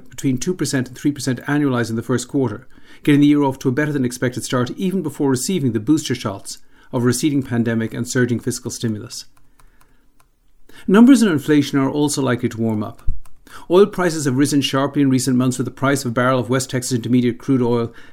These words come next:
climbing from a base of just over forty dollars last summer and fall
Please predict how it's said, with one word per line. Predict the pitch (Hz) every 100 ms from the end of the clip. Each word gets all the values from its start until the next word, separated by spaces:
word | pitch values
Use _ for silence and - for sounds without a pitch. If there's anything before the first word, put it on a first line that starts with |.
| -
climbing | - 151 147 135
from | 135 127 123
a | 131
base | 135 147 143
of | 117
just | 151 139
over | 147 131 117
forty | 180 160
dollars | 143 127 120 117
last | 113 110 -
summer | 131 120
and | 110
fall | - 170 110 101